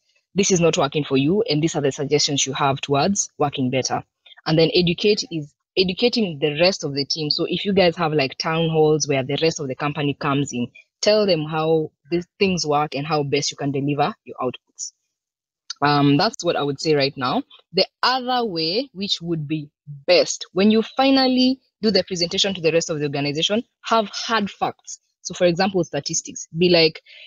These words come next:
"Investing in design is going to move our product from metric A to metric B." That's when you get the C-suite, uh, interested, because sometimes the C-suite does not even understand,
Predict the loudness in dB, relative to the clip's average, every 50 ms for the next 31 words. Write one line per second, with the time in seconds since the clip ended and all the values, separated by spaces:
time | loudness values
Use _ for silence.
0 | -8 -2 0 2 4 4 2 2 2 0 0 0 0 -2 -2 0 0 0 0 2
1 | 0 0 0 0 0 0 -2 -4 -4 -4 -2 0 0 0 0 0 -2 -2 -2 0
2 | 0 -2 -4 -6 -6 -4 0 2 2 0 0 _ _ _ _ _ _ _ _ -2
3 | 2 2 2 2 2 -2 -6 -8 -2 2 4 4 4 2 0 -2 -2 -2 -2 -2
4 | -4 -6 -8 -12 -16 -14 -10 -8 -6 -6 -8 -8 _ _ _ _ _ _ _ _
5 | _ 0 0 0 2 2 2 2 2 2 2 0 0 0 0 -4 -4 -4 -4 -4
6 | -4 -4 -4 -6 -6 -6 -4 -4 -4 -4 -4 -4 -4 -4 -4 -4 -6 -4 -4 -4
7 | -4 -4 -4 -2 4 4 4 4 4 0 -10 _ -2 0 0 2 2 2 2 4
8 | 2 0 -2 -4 -8 -6 -4 -4 -4 -4 -4 -4 -6 -4 -4 -4 -4 -4 -6 -8
9 | -10 -8 -6 -4 -4 -4